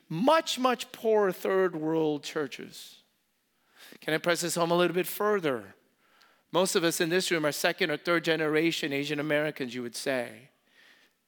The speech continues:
Some of you grew up in a church. Do you, you do know that when I look at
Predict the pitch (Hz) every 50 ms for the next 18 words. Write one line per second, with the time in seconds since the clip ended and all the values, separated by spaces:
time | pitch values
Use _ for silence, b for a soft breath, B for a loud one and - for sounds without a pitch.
0 | _ _ _ - - 170 175 190 180 160 160 151 - 156 165 165 160 165 147 127
1 | - - - - 175 165 147 127 117 123 - - - - - - - _ _ _
2 | _ _ _ _ _ _ _ _ _ _ _ _ _ _ - 214 269 349 240 240
3 | 277 226 254 269 254 220 226 240 240 208 190 160 139 - - _ _ _ _ _
4 | _ _ _ _ _ _ - 175 185 180 175 170 185 220 214 - 202 175 160 156